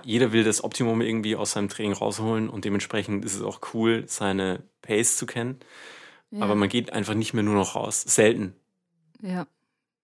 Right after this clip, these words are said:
Speaker 2: Aber
Speaker 1: Und dann steht man da und, „Ah, ich hab kein G-P-S-Signal und, äh.“
Speaker 2: Aber das Schöne ist, man kann halt überall laufen. Man muss sich nicht irgendwie
Speaker 1: Ja.
Speaker 2: vorher was ausmessen
Speaker 1: Nee, ist
Speaker 2: oder
Speaker 1: richtig.
Speaker 2: sowas, sondern man kann einfach loslegen. Ist zwar nicht hundert Prozent akkurat,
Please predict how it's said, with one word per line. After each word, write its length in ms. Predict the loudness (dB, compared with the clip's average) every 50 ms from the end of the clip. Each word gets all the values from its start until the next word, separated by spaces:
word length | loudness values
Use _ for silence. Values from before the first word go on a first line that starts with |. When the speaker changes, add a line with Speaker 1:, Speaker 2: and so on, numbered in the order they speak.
| _ _ _ -14
Speaker 2:
Aber 380 | -12 -10 -6 -4 -4 -2 -2
Speaker 1:
Und 140 | 0 0 0
dann 80 | 0 0
steht 160 | 0 0 0
man 100 | 0 2
da 140 | 2 2 2
und, 160 | 2 0 -2 -2
„Ah, 300 | -2 0 0 2 0 0
ich 80 | -2
hab 100 | -4 -6
kein 140 | -8 -8 -8
G-P-S-Signal 1000 | -8 -8 -6 -4 -2 -2 -2 -2 -4 -4 -4 -2 -2 0 0 2 2 0 0 -2
und, 200 | -4 -6 -6 -6
äh.“ 380 | -8 -6 -6 -6 -6 -2 0 4
Speaker 2:
Aber 120 | 6 8
das 140 | 8 8 8
Schöne 160 | 8 8 8
ist, 80 | 6 6
man 100 | 4 4
kann 140 | 4 4 4
halt 120 | 4 4
überall 300 | 2 4 4 4 4 4
laufen. 300 | 4 4 4 4 4 2
Man 140 | 0 2 2
muss 140 | 2 2 0
sich 160 | 0 2 2
nicht 220 | 2 2 2 0
irgendwie 440 | -4 -2 -2 -2 -2 0 0 0 -2 -2 -2
Speaker 1:
Ja. 80 | 0
Speaker 2:
vorher 200 | 2 4 4 4
was 240 | 4 2 0 -2 -2 0
ausmessen 640 | 0 0 0 2 4 6 6 6 4 4 4 4 4
Speaker 1:
Nee, 20 |
ist 100 | 4 4
Speaker 2:
oder 120 | 4 4 4
Speaker 1:
richtig. 180 | 4 2 2
Speaker 2:
sowas, 300 | 2 0 0 0 -2 -2
sondern 240 | -2 -4 -2 -2 -2
man 80 | 0 0
kann 100 | 0 0
einfach 200 | 2 4 4 4
loslegen. 560 | 4 4 2 2 2 2 2 2 0 0 -6 -10 -10 -8 -8 -4 0
Ist 160 | 0 2 4
zwar 120 | 6 8 8
nicht 140 | 8 8 8
hundert 220 | 6 6 6 6
Prozent 340 | 4 0 0 2 2 2 2
akkurat, 640 | 0 -4 -4 -4 -4 -2 0 2 4 4 2 2